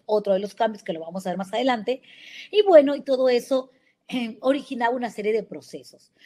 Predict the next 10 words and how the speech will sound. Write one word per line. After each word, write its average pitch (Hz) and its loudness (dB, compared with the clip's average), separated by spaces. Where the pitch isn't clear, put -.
no 311 0
solamente 285 0
en 220 -6
temas 240 0
de 180 -6
tiempo, 311 -2
sino 202 -4
también 202 -4
de 190 -8
costo. - -4